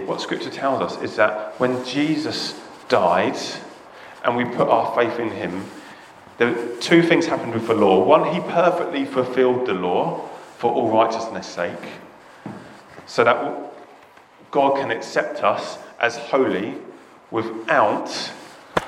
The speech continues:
um, with still maintaining his just judgment. But secondly, he also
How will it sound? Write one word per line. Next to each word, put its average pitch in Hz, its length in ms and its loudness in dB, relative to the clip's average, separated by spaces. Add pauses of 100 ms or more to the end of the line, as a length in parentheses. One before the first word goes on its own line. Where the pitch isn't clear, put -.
um, 110 340 2
with 117 160 -2
still 139 240 2
maintaining 117 560 0
his 110 220 -6
just - 520 -2
judgment. 107 480 -2 (1200)
But - 120 0
secondly, 107 840 0 (1160)
he 131 140 4
also 123 680 6